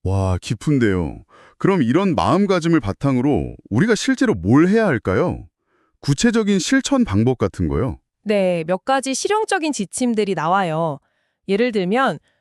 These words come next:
Speaker 2: 수입의 일부, 뭐 한 오 프로에서 십 프로 이상은 무조건 나 자신에게 먼저 투자하라는 거예요.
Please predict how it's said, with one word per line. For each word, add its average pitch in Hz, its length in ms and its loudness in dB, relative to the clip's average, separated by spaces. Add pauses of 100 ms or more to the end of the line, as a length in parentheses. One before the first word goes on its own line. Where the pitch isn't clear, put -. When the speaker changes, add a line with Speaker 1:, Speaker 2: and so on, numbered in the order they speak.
Speaker 2:
수입의 370 480 -2
일부, 196 480 0 (180)
뭐 - 140 -6
한 226 180 -2
오 175 220 -2
프로에서 277 520 -2
십 - 180 -10
프로 285 240 -2
이상은 185 440 -4 (280)
무조건 277 600 -2
나 170 160 -2
자신에게 220 540 -2
먼저 185 400 0
투자하라는 294 600 0
거예요. 147 500 -6